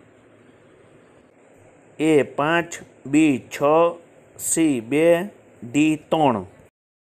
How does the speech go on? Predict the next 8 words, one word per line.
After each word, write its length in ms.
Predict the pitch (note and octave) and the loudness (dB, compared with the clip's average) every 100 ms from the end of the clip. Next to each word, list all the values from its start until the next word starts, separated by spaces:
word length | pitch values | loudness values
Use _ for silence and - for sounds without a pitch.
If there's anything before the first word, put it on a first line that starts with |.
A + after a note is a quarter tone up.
| _ _ _ _ _ _ _ _ _ _ _ _ - B2+ | _ _ _ _ _ _ _ _ _ _ _ _ -16 -6
ધારણાની 680 | C3 C#3 D3+ E3+ F3+ F3+ F#3 | 0 2 2 2 2 0 0
મુખ્ય 500 | E3+ - - F3 F3+ | -2 -4 0 2 2
કેટલી 420 | E3 D#3 D#3+ F3+ | -2 -2 2 2
રીતો 320 | D#3 D#3 D#3+ | 2 2 0
છે? 360 | D#3+ D#3+ B2 F#2 - _ - _ _ _ _ _ _ - | 2 0 0 -6 -18 _ -20 _ _ _ _ _ _ -6
એ 280 | D#3 D#3 G#2+ F2+ - - | 0 2 0 -4 -18 -8
બે, 400 | C#3 D#3 F3 F3 G3 - _ _ _ | 2 4 4 0 -8 -20 _ _ _
બી 460 | C3 D3+ E3 C3 | -6 0 0 0